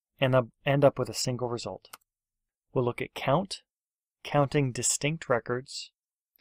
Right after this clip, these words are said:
performing a few mathematical operations such as sum, average, min, and max. We'll calculate standard deviation,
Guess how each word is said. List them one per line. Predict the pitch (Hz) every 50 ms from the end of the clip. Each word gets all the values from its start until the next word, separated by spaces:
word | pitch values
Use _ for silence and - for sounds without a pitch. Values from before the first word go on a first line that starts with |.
| - - - _ _
performing | - 131 - - 143 139 135 131 123
a | 120
few | - - 151 170
mathematical | 180 165 147 143 135 - - 127 123 131 147 - 143 127
operations | 113 110 - - 113 107 107 104 - - 123 123 117 -
such | - 123 110 - -
as | 110 104 -
sum, | - - - 123 117 110 110 117 117 117 _ _ _ _ _ _ _ -
average, | - 113 107 110 110 110 113 117 117 117 - - - _ _ _ _ _ - 120
min, | 113 113 117 120 123 123 _ _ _ _ _ _ -
and | 143 139 120
max. | 107 107 113 131 _ - - - - - _ _ _ _ _ _ _ - - - - _ _ _ -
We'll | 127 -
calculate | - - 123 117 - - 120 117 120 -
standard | - - - 127 123 123 123 120
deviation, | 131 127 123 135 123 110 107 104 - - - 110 107 110